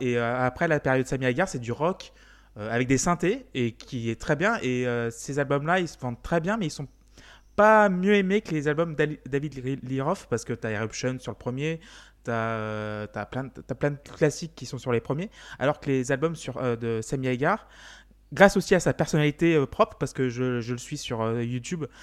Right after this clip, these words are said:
il fait des, des interviews avec des rockers qui, qui sont très, très bien. Et, euh, ça m'a permis aussi d'aimer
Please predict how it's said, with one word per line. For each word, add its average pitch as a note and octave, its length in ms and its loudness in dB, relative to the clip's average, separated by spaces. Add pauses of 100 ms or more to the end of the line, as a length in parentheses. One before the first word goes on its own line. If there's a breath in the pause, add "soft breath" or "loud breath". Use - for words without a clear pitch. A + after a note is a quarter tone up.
(240 soft breath)
il B2 100 0
fait C3 140 -2
des, A2+ 560 0
des A2+ 120 -4
interviews C3+ 360 -2
avec B2 160 -4
des A2+ 100 -6
rockers B2+ 400 -4
qui, A2+ 380 -10
qui - 100 -20
sont B2 140 -10
très, - 160 -6
très - 140 0
bien. - 180 -2 (720 soft breath)
Et, C3+ 240 6
euh, B2+ 540 4 (240)
ça - 160 0
m'a D#3 120 6
permis F3+ 240 4
aussi G3 200 -2
d'aimer F#3+ 520 2